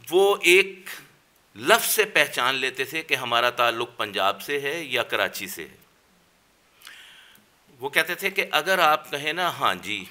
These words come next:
हाँ जी", उर्दू में भी हम बोलते हैं ना, "हाँ जी, ऐसा ही है",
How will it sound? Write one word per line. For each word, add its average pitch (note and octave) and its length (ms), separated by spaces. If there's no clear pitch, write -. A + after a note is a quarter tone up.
हाँ A#2 280
जी", F2+ 320
उर्दू G2+ 220
में D3+ 140
भी F3 80
हम C#3+ 180
बोलते A2 300
हैं B2 60
ना, - 120
"हाँ G#2 240
जी, G2 200
ऐसा F#2 240
ही F#2 120
है", - 200